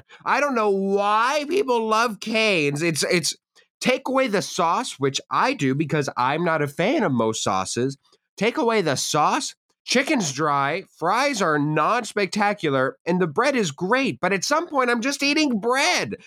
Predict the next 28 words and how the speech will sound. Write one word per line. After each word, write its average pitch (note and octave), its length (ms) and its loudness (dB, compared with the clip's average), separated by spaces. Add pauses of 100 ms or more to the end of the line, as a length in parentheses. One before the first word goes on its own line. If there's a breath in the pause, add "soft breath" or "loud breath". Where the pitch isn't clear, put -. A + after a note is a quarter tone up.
(100)
Like, G#3+ 180 -2
I B3+ 200 0
love A#3+ 260 -2
bread G#3+ 240 0
as F#3+ 100 0
much A3+ 160 0
as - 120 -4
the G#3 60 0
next A3+ 280 -2
guy, F3+ 120 0
but D#3 140 -2
when F#3 140 0
I F#3+ 100 0
keep A3+ 240 -6
going F3+ 340 2
over G#3 360 2
and D#3+ 160 0
over G#3 240 2
and F#3 80 2
over A3+ 160 0
to F3+ 80 0
the D3+ 80 -4
same F#3 260 0
restaurant F#3+ 380 0
because E3 200 0
people F3+ 260 -2
are D3+ 160 2
going D3 340 0